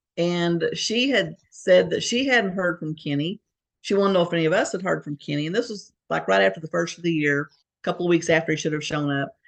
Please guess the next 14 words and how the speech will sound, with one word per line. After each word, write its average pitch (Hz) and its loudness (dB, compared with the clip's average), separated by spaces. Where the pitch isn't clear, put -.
Mom 233 2
was 202 2
already 185 2
like, 165 -4
"Well, 160 -2
you 165 -6
know, 151 -8
he 190 -8
didn't 302 -4
call 233 -4
me 190 -4
after 165 -4
Christmas." - -6
Um, 165 2